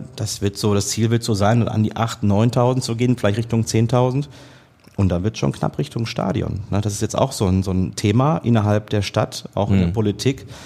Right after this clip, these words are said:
Speaker 1: Dieses Stadion wurde ja damals, äh, in, in drei Schritten geplant. Der erste wurde ja vollzogen, da hat man,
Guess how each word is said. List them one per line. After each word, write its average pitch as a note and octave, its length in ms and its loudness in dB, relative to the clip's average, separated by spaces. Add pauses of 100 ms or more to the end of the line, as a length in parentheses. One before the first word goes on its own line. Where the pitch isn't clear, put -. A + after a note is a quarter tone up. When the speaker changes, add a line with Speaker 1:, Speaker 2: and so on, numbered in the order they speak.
(600)
Speaker 1:
Dieses G#2+ 180 0
Stadion A#2+ 460 2
wurde C#3 140 2
ja B2 60 2
damals, B2 460 2
äh, A2 240 4
in, G#2+ 280 0
in G#2+ 140 2
drei A#2 220 2
Schritten C#3+ 320 0
geplant. F2+ 420 -2
Der G2+ 80 0
erste G2+ 320 0
wurde A#2 140 -2
ja A#2 60 0
vollzogen, C#3 520 0
da G#2 60 4
hat G#2+ 100 -2
man, G#2+ 240 0